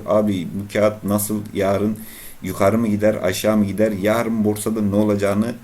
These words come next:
kimse bilmez." Piyasa yapıcı balina şirketler, o ensesi kalın, parası çok olanlar piyasaya yön veriyor. Onların da ne yapacağını tahmin edebilmek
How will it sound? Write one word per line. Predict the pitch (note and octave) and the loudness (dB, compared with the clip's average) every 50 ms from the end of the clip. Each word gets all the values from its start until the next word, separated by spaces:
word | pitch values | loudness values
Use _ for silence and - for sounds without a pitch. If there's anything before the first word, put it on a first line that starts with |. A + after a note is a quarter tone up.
| - - - - | -18 -20 -16 -12
kimse | - - C3 A#2+ A2+ - - A#2 A2 G#2 F2+ F2 | -4 -2 -2 0 0 0 -2 -2 -2 -2 -2 -2
bilmez." | G2 G#2 G2+ G#2 G#2 A2 A2+ A2 - - - | 0 2 4 4 4 4 2 -2 -6 -8 -4
Piyasa | - G2 G2+ G#2 G2+ - A2+ | 0 2 2 2 2 0 0
yapıcı | G#2+ G2+ F2+ - G2+ F#2 F2+ G#2 A#2+ A#2+ A#2+ - - | 0 0 0 -2 -4 -6 -2 -2 -2 -2 -4 -6 -8
balina | F2 F2 F2+ F2+ F#2 G2 G#2 G#2 | -6 -4 -4 -2 0 0 0 0
şirketler, | G2+ - - - - G2 F2+ - - F2+ F2+ | 0 -4 -8 -8 -6 -6 -6 -4 -4 -4 -4
o | E2+ C#2+ D2+ | -2 -2 -4
ensesi | F2 F2+ E2+ - F2 E2 - - | -4 -6 -6 -8 -8 -10 -8 -4
kalın, | - G2 G2 G2 F2 E2 | -4 -4 -4 -4 -6 -4
parası | F2+ F2+ F#2 F2 E2 - | -4 -2 -2 -4 -6 -6
çok | - G2+ F#2 - | -8 -8 -4 -2
olanlar | - G#2+ G2+ G2+ G2+ G2+ G#2 G2+ G2+ | 0 2 2 2 2 2 2 0 0
piyasaya | - G2+ G2 F#2 - - F#2+ F#2 | 0 0 0 0 -2 -2 -2 -2
yön | F#2+ F#2+ G2+ G2 G2+ G2+ | -2 0 0 2 4 4
veriyor. | G2+ G2+ G2+ B2 C#3+ C#3 - - - - - - - - - | 4 4 4 4 2 0 -4 -8 -16 -18 -18 -20 -20 -6 -2
Onların | - G#2 A2+ B2 C3 C3+ C#3 D3 C3 A2 | 2 2 4 4 4 2 2 2 2 0
da | G2 | 2
ne | F#2+ G#2 B2 | 2 2 2
yapacağını | C3 B2 G#2 - G2+ F#2 F#2 F2+ F2+ F#2 - | 2 0 0 -2 -2 0 -2 -2 -2 -4 -4
tahmin | - A#2 A#2 A2+ B2 B2+ A#2 | -4 -4 -4 -2 -2 -2 -2
edebilmek | G2+ F2+ F#2 F2+ F2+ E2+ F#2 G#2+ A#2 | -2 -2 -4 -4 -4 -2 -2 -2 -2